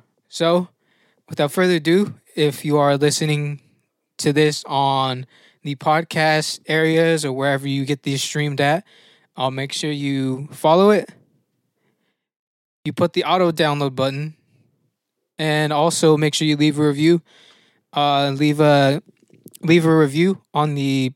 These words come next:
podcast on wherever it is that you get it and tell me that I'm a racist or call me an expletive. I would very much appreciate that. And if you are watching this on YouTube, you can see that I'm repping the,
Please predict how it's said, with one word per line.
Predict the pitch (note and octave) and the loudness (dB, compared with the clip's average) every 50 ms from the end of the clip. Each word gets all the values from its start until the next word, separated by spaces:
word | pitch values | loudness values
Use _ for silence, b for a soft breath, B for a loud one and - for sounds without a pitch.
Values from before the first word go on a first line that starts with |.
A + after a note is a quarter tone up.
| _ _ | _ _
podcast | - D3+ D3+ D#3 D#3 - C#3+ B2+ B2+ C3+ C3 - - | 2 4 4 4 2 0 0 0 0 0 -2 -4 -6
on | B2+ B2+ B2+ | -6 -2 0
wherever | C3 C3+ C3+ C3 C3+ | 0 0 0 2 2
it | C3 | 2
is | C#3 C3 | 2 2
that | C3 C3 - - | 0 -2 -4 -4
you | C3+ | -2
get | D3+ D#3 D#3+ | 2 2 2
it | D#3 | 2
and | C#3+ C3+ C3+ C3 B2 _ _ | 2 -2 -4 -10 -12 _ _
tell | - - C#3+ C#3 | -4 -4 -2 -2
me | C#3 C#3 | -2 -2
that | C3 C3+ C3 C3+ | -2 -2 -2 -2
I'm | C3+ C3 | -2 -2
a | C3 | -2
racist | C3 C3 C3 C3+ C3+ - E3 D#3+ D#3 - - | -2 0 0 -2 -2 -2 -4 -4 -4 -6 -6
or | C#3 B2+ A#2+ | -8 -8 -6
call | - C#3 C3+ C3 | -4 -4 -4 -4
me | C3 C3 C3 C3 C#3+ | -4 -6 -8 -8 -8
an | C3+ B2+ | -8 -6
expletive. | C3 C3+ - - - D3+ D3+ E3 F3+ F3 - b b b b b b b b b b b b b b | -6 -6 -6 -2 -2 0 2 2 0 0 -4 b b b b b b b b b b b b b b
I | - B2+ | -2 0
would | B2+ C3+ C#3+ C3+ | 2 2 2 2
very | C3 C#3+ D3 C#3+ C#3 | 2 2 0 2 2
much | C#3 C#3 C#3 - - | 0 0 0 -2 -4
appreciate | C3 - D#3+ D3 C#3 - - C#3 C3+ C3 - | -4 -4 -4 -4 -2 0 0 2 0 2 2
that. | C#3+ C#3+ D3 E3 - _ B B B B B B B B B B B - - - - | 2 2 2 2 -2 _ B B B B B B B B B B B -20 -20 -14 -10
And | - C#3+ D3+ D3+ D3 D3 | -6 -6 -4 -4 -2 -4
if | D3 - - | -4 -4 -2
you | E3 E3+ | 0 2
are | F3 D#3 D3+ | 2 2 4
watching | D#3+ F3 G#3+ G#3 - F3 F3 | 4 4 2 2 2 0 0
this | E3+ E3 D#3+ - | 2 0 0 0
on | D3 D3 | 0 2
YouTube, | E3 F#3+ G#3+ G3 - - E3 E3 E3+ E3+ - _ _ _ _ _ _ | 4 4 4 2 2 4 4 4 2 0 -4 _ _ _ _ _ _
you | - D#3 D3+ | -2 -2 0
can | - D#3 C#3 | -2 -4 -4
see | - - D#3+ D3 | -4 -2 -2 0
that | C#3+ C#3+ C3+ | 0 0 0
I'm | C#3 C#3 C#3 C3+ C3 C#3 _ _ _ - | 0 -2 -4 -6 -10 -14 _ _ _ -6
repping | D#3 C#3+ C#3 C#3 - C#3+ C#3 | -2 -2 -2 0 0 -2 -2
the, | C#3 C3 C3+ C3+ B2+ | 0 -2 -2 -2 -4